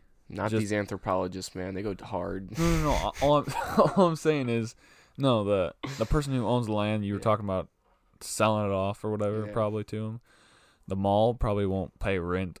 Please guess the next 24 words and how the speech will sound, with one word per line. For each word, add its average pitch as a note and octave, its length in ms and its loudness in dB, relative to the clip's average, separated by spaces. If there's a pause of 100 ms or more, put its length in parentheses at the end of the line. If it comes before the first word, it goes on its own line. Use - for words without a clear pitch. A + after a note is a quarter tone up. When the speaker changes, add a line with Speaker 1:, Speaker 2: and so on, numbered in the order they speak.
(160)
Speaker 2:
to G2+ 160 -8
that F2+ 180 -6
person. G2 540 -6 (520)
They're G2+ 200 -2
just F#2 160 -8
gonna, F#2 200 -6 (760)
the F2+ 140 -10 (460)
big A2 200 -2
investors, G2 560 -4
people G2+ 320 -6
in, F#2 200 -8 (260)
inside G2 360 -6
that F2 120 -8
mall F2+ 240 -6
are E2+ 120 -6
just F2 160 -12
gonna F2+ 140 -8
buy F2 300 -4
'em F2 100 -8
off, E2+ 200 -10
like, - 140 -12
millions E2+ 380 -8
of F2 60 -6
dollars. F2 480 -8